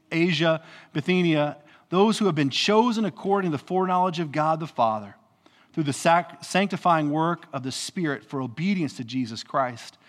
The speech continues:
and the sprinkling by his blood, grace and peace be yours in abundance." Praise be to God, the Father of our Lord Jesus Christ. In his great mercy, he has given us new birth into a living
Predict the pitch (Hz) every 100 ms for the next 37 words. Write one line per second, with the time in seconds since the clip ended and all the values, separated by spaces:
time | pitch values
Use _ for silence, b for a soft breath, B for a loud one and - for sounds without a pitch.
0 | b - 127 120 - 160 160 151 156 151
1 | 135 139 131 117 123 131 127 113 135 175
2 | 196 180 - b b b 131 135 - -
3 | 139 110 - - - 131 123 127 135 127
4 | 120 127 131 135 110 - - - _ b
5 | b b b b _ 202 214 226 175 220
6 | 170 185 190 196 165 - 180 190 196 190
7 | 156 165 156 175 170 151 190 151 135 -
8 | 180 180 180 - 156 147 180 143 185 175
9 | 151 165 185 - 180 160 160 120 120 180
10 | 185 151 - 165 220 175 160 165 180 170
11 | 175 160 143 156 165 175